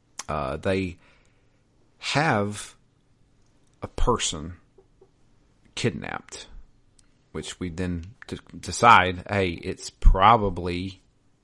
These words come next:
Rena, and they're held up in this,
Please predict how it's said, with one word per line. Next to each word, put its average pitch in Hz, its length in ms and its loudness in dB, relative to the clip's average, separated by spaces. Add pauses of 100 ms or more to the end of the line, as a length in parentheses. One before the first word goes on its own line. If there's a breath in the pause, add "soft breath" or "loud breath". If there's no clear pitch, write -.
(120)
Rena, 92 500 0 (1300 soft breath)
and 87 400 -2
they're 92 180 0
held 107 320 -2
up 101 260 -4
in 87 280 -6
this, - 540 -6